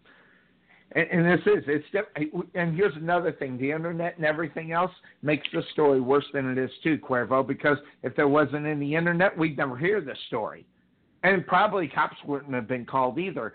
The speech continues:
It's so easy to pick up the phone and call the cops now. And, you know, if you were gonna call nine one one back in the day, back in the eighties, Cuervo, you had to find a phone.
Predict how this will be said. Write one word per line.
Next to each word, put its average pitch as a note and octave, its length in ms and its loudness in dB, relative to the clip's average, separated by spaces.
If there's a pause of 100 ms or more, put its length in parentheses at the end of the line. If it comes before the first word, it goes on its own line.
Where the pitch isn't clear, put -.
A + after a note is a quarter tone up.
(140)
It's C3+ 180 0
so F3 160 2
easy D#3+ 320 0
to C#3+ 60 -4
pick E3+ 240 -2
up D#3 120 -2
the - 140 -14
phone D#3 140 4
and C#3 100 -8
call D3 160 2
the A2+ 60 -6
cops F3+ 420 0
now. G#2 240 -2 (300)
And, D#3 200 -2
you F#3+ 120 2
know, E3+ 260 2
if - 240 0
you A#3 140 0
were A#3+ 100 -4
gonna F3+ 220 -2
call E3+ 260 4
nine E3+ 300 -2
one E3+ 260 0
one E3+ 320 0
back D#3 320 -2
in E3 100 -4
the D3+ 80 -4
day, C#3+ 360 -2
back C#3+ 260 -2
in D#3 80 -6
the C#3+ 80 -10 (100)
eighties, D3 300 0
Cuervo, D3 340 0
you D#3+ 80 0
had F3 140 2
to C3+ 60 -6
find D3 320 0
a - 100 -6
phone. A#2+ 320 0